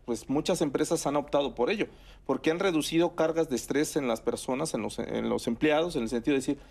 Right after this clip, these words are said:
pues a veces se trasladan una hora y media, dos horas a su trabajo y ahora pues pueden trabajar desde casa y están más descansados, menos estresados, con menores cargas de ansiedad, etcétera, etcétera.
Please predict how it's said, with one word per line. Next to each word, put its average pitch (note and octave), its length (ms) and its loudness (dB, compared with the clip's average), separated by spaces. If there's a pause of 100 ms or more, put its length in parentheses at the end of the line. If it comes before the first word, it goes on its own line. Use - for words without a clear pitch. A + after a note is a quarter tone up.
(180)
pues C3+ 140 -6
a C3 40 4
veces D3+ 220 2
se D3+ 100 0
trasladan C3 680 2
una C#3+ 240 0
hora C3+ 160 0
y C3 40 0
media, C#3 340 2
dos B2+ 280 -4
horas C3 440 2
a A2 60 0
su - 140 -12
trabajo A#2 480 0
y A#2 120 2
ahora D3 320 2 (300)
pues C3+ 120 -4
pueden D3+ 180 0
trabajar D3 340 2
desde C#3 140 -6
casa C#3 280 0
y B2 140 0
están B2+ 320 -2 (100)
más D3 320 0
descansados, D3 1120 -2 (300)
menos D#3 380 2
estresados, D3 920 0
con A#2+ 240 -2
menores B2+ 400 0
cargas C#3 320 0
de C3+ 60 0
ansiedad, B2+ 520 0
etcétera, A2+ 380 -6
etcétera. - 300 -8